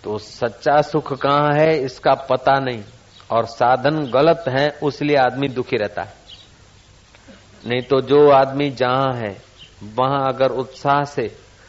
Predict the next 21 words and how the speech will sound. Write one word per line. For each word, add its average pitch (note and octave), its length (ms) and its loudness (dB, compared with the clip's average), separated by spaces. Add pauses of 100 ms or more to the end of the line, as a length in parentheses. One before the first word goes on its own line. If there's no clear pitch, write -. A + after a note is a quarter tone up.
(220)
अपना C#3+ 380 -2
कर्तव्य C3+ 580 0
कर्म C3 340 0
करे A#2 320 -4 (160)
और A2 140 0
बदला, B2 480 0
तुच्छ - 380 -4
बदला C3 420 0
न C#3+ 180 -2
चाहे, B2+ 340 0
आजीविका B2+ 640 -4
जो B2+ 160 -2
मिलती C3 340 -6
है C#3 60 2
ठीक D#3+ 360 -2
है, G2+ 120 -16 (1300)
यश, C3+ 420 2
बड़ाई, B2 460 2
वाहवाही B2+ 540 2
न C#3+ 120 0
चाहे G#2+ 420 -2